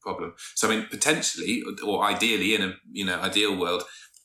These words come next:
it would be nice if the E S Ps could feed us back a kind of E S P score for a individual user that doesn't go through downloading an image.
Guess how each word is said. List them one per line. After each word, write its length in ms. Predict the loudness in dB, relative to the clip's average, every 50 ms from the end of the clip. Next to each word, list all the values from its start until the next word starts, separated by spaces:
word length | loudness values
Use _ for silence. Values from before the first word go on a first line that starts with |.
| _ -4
it 100 | -2 -2
would 100 | 0 0
be 100 | 0 2
nice 300 | 2 4 4 4 4 2 0
if 100 | 0 -2
the 80 | 0
E 100 | 2 2 2
S 160 | 2 0 0
Ps 240 | 0 0 0 0 0
could 140 | -2 -4
feed 240 | -2 -2 0 0 2
us 140 | 2 0 2
back 280 | 2 2 2 2 -2 -6
a 60 | -6
kind 280 | -4 -2 -2 0 0 -2
of 100 | -4 -4 -4
E 120 | -2 -2
S 180 | 0 0 -2 -2
P 180 | -2 -2 -2 0
score 460 | 0 -2 -2 -2 -2 0 0 0 0
for 360 | -2 -4 -2 -2 0 0 0
a 220 | 0 -2 -4 -6 -6 -8
individual 480 | -6 -6 -6 -4 -6 -4 -4 -4 -4
user 480 | -4 -2 -2 -2 -2 -2 -2 -4 -4 -6 -10 _ _ _ _ _ _ _ _ _ _ _ _ _ _ _ _ -4 0
that 260 | 2 2 2 2 2
doesn't 340 | 2 2 4 2 0 -2 -4 -10 -8 -2
go 180 | 0 0 0 0
through 400 | -2 -2 -2 -2 0 -2 -2 -4 -4 -2
downloading 460 | -2 0 0 0 -2 -2 -2 -2 -2
an 60 | -2
image. 400 | 0 0 -2 -2 -4 -6 -6 -8